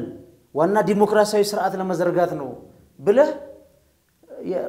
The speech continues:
ወደ ሁለት ወር ፋይል ብትከፍት ይሄን የተናገረ የፖለቲካ አመራር ነው አሁን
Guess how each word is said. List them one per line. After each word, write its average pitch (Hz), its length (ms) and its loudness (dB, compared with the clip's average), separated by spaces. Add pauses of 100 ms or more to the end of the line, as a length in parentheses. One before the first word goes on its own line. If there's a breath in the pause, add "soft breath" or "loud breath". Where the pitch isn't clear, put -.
(100)
ወደ 196 220 2
ሁለት 247 320 4
ወር 240 160 6
ፋይል 196 360 4 (400)
ብትከፍት 165 500 -2 (420)
ይሄን 196 180 0
የተናገረ 190 440 -2
የፖለቲካ 185 380 -4
አመራር 175 360 0
ነው 170 160 -8 (320)
አሁን 147 340 -8